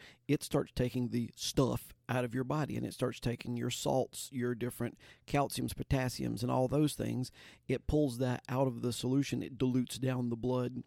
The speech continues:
It, it pulls that away. Well, when it does that, your body absolutely has to have these electrolytes to survive. So whenever you get this happening, you end up with a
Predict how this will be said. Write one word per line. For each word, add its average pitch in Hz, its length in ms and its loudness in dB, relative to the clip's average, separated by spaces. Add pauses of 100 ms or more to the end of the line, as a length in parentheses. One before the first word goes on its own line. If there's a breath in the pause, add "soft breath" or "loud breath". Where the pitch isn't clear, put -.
(160)
It, 131 160 0
it - 220 -2
pulls 127 240 2
that 120 240 0
away. 147 400 2 (340 loud breath)
Well, 139 140 4
when 139 160 4
it 117 220 -4
does 202 260 2
that, 120 300 -2
your 147 180 4
body 151 400 0
absolutely 139 460 -2
has 139 320 -4
to 135 100 -6
have 135 360 -4
these 131 180 2
electrolytes 127 880 -2 (360 loud breath)
to 123 500 2 (100)
survive. 143 760 -2 (400 soft breath)
So 135 400 2
whenever 131 400 0
you 120 240 -2
get 143 380 -4
this 127 180 -2
happening, 131 480 -2 (260 loud breath)
you 135 160 0
end 135 180 4
up 131 140 -2
with 123 240 -4
a 120 380 -6